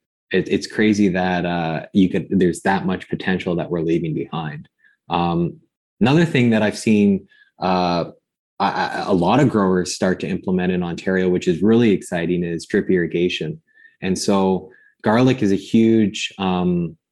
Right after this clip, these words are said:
uh, like it, it really responds well to irrigation.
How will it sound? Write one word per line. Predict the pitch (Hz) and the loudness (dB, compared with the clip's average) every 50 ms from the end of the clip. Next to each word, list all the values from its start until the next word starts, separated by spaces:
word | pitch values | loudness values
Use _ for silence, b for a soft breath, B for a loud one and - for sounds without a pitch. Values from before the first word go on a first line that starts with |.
| _ _ _ _ _ - | _ _ _ _ _ -8
uh, | 85 87 85 82 82 80 78 73 71 - - _ _ _ _ _ _ _ | -6 -4 -4 -4 -4 -4 -6 -6 -8 -12 -18 _ _ _ _ _ _ _
like | 98 92 90 | -2 2 2
it, | 113 135 135 143 | 2 2 2 2
it | 127 120 120 101 | 2 2 2 4
really | 101 113 123 123 120 113 | 4 4 4 4 4 4
responds | 104 107 104 - - 104 101 101 98 92 - | 2 2 0 0 -2 0 2 2 0 0 0
well | 98 95 95 95 92 92 90 90 87 | 0 0 0 0 0 -2 -2 -4 -6
to | - - 92 92 90 87 87 87 - _ _ _ _ - | -2 0 2 2 4 2 0 -2 -4 _ _ _ _ 0
irrigation. | 98 95 92 87 80 90 87 87 82 - - 82 76 76 b | 2 2 2 2 0 0 0 0 -2 -4 -8 -8 -8 -10 b